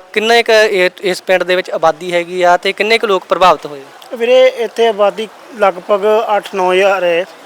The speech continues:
Speaker 2: ਆਬਾਦੀ ਵੋਟ। ਤੇ ਇੱਥੇ ਪੰਦਰਾਂ ਤੋਂ ਸੋਲਾਂ ਪਿੰਡ ਆ, ਜਿਹੜੇ ਇਸ ਪਾਣੀ ਦੀ ਆੜ ਵਿੱਚ ਆਏ ਆ।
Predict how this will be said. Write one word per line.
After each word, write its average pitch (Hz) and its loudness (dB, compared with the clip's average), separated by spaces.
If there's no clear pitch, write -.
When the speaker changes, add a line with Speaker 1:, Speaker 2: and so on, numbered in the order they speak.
Speaker 2:
ਆਬਾਦੀ 175 -2
ਵੋਟ। 165 -8
ਤੇ 214 2
ਇੱਥੇ 226 2
ਪੰਦਰਾਂ 208 0
ਤੋਂ 196 -8
ਸੋਲਾਂ 190 0
ਪਿੰਡ 180 -4
ਆ, 170 0
ਜਿਹੜੇ 175 -4
ਇਸ 190 -6
ਪਾਣੀ 185 0
ਦੀ 180 0
ਆੜ 165 2
ਵਿੱਚ 170 -6
ਆਏ 151 -6
ਆ। 165 -14